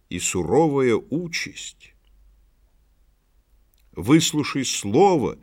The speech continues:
его я тебе возвещаю от Зевса. Боги, он рек, на тебя прогневляются. Он же, владыка, более всех негодует, что ты в выступлении гнева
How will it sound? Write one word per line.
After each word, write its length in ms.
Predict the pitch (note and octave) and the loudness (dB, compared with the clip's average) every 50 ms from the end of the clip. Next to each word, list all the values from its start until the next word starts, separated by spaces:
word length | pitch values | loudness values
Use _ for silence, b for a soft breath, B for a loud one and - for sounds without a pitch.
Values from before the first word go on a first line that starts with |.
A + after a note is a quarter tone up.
| b b b b b b b b b b b b b | b b b b b b b b b b b b b
его 420 | - E2+ G2+ B2+ B2 G#2+ C#3+ F3 | -6 0 4 4 6 8 8 8
я 160 | F3 D#3 D#3 D3 | 8 8 6 4
тебе 420 | - C#3+ B2 F2+ F2 A#2 C#3+ D3 | 4 0 0 2 4 4 4 4
возвещаю 1000 | A#2+ F2+ D#2+ F2 A2+ A2 - G#2 A2 A2 A2+ - - - A2 A2+ A#2 G#2+ G2+ G2+ | 4 0 -2 -2 0 0 0 0 0 0 0 2 2 2 2 2 2 2 2 2
от 120 | G2 F#2 E2+ | 0 0 -2
Зевса. 600 | D2 C2 D2+ G2 G2 E2+ - - - - - - _ _ _ _ _ _ _ _ _ _ _ _ _ _ _ _ _ _ _ _ _ _ _ _ _ _ | -4 -4 -2 -2 -2 -2 -4 -8 -12 -12 -14 -18 _ _ _ _ _ _ _ _ _ _ _ _ _ _ _ _ _ _ _ _ _ _ _ _ _ _
Боги, 680 | - D#2 F#2 A2 D3+ F3+ F3+ D#3+ A#2 G#2 F#2 D#2+ - - _ b b b b b b b b b b b b | -14 -4 2 4 6 6 6 4 2 -2 -6 -8 -8 -14 _ b b b b b b b b b b b b
он 280 | - - A#2 A#2 A#2 A2+ | 0 0 2 2 2 2
рек, 360 | A2 A2+ B2+ A#2+ G#2+ - - | 4 4 4 4 4 2 -2
на 120 | G#2 G2 F#2+ | -4 -4 -4
тебя 400 | F#2 - G#2 G2 F#2+ G#2+ G#2 F#2 | -2 -2 -2 0 0 0 -2 -2
прогневляются. 1400 | - - _ - - F2+ F#2 E2 D#2 E2 F2 F#2 F#2 D#2 D#2 E2+ F#2 F#2+ F2 D2+ B1+ A#1+ - - - - - _ _ _ _ _ _ _ _ - | -4 -10 _ -8 -6 -6 -6 -6 -6 -6 -6 -6 -6 -6 -4 -4 -4 -4 -4 -6 -8 -12 -12 -14 -14 -14 -16 _ _ _ _ _ _ _ _ 4
Он 280 | C3 D#3 A3 A#3 A3 | 6 8 8 6 6
же, 180 | F#3 F#3 A3 G#3 | 2 0 0 -2
владыка, 680 | F#3 F3+ F#3 F3+ F3 D3+ C#3+ D3+ C#3+ A#2+ - - G2+ | -2 -2 -2 -2 -2 0 0 -2 -2 -2 -2 -2 -4
более 460 | E2+ D2+ D2+ G#2 B2 C3 C3 C#3+ D3+ C#3+ | -2 0 2 2 4 4 6 4 4 2
всех 500 | - - - - B2 D#3 E3+ E3 E3+ - | 2 0 2 4 6 6 6 4 2 -4
негодует, 720 | F#3+ F#3+ F3 E3 F#3+ F#3 D#3+ G3 G3 F3 C#3+ B2 A2+ - | -4 -4 -2 -2 -2 0 0 0 2 2 2 2 0 -2
что 260 | - - - - A#2 | -6 -6 -2 -2 -2
ты 400 | A2 - - - D3 E3+ D#3+ A#2+ | -2 -2 -4 -6 -4 -2 -2 -4
в 40 | E2+ | -4
выступлении 880 | E2 E2 - - - - - E2+ - F#2 A2 D3 D3+ C#3 C3+ C3+ C3+ B2+ | -6 -6 -6 -6 -6 -6 -8 -8 -6 -2 -2 -2 0 -2 -2 -2 -2 -2
гнева 640 | A2+ G#2+ A#2+ A#2+ B2+ D3 F3 G3+ G#3 G#3 A3 G3+ | 0 -2 0 2 4 4 4 4 4 4 2 2